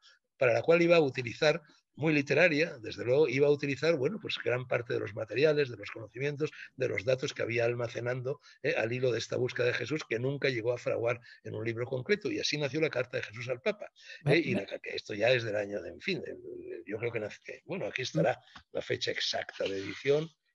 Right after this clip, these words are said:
Speaker 1: ¿eh?
Speaker 2: Fernando, si,
Speaker 1: Eh,
Speaker 2: si, si puedes
Speaker 1: Perú.
Speaker 2: enseñar la portada para que los
Speaker 1: Sí.
Speaker 2: espectadores la vean y, eh,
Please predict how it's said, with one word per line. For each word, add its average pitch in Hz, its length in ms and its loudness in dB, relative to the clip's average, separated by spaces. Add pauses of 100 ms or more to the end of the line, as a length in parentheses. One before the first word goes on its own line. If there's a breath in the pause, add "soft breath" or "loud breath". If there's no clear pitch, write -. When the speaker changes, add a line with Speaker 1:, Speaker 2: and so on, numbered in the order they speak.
(140)
Speaker 1:
¿eh? 135 200 6
Speaker 2:
Fernando, 139 160 8
si, 156 160 6
Speaker 1:
Eh, - 40 -
Speaker 2:
si, - 240 6
si 147 180 8
puedes 147 240 10
Speaker 1:
Perú. - 0 -
Speaker 2:
enseñar 143 380 10
la 165 140 10
portada 143 440 8
para 143 220 8
que 123 140 4
los 123 180 6
Speaker 1:
Sí. - 0 -
Speaker 2:
espectadores 131 1120 6
la 131 220 2
vean 139 400 8
y, 120 260 4 (420)
eh, - 280 -4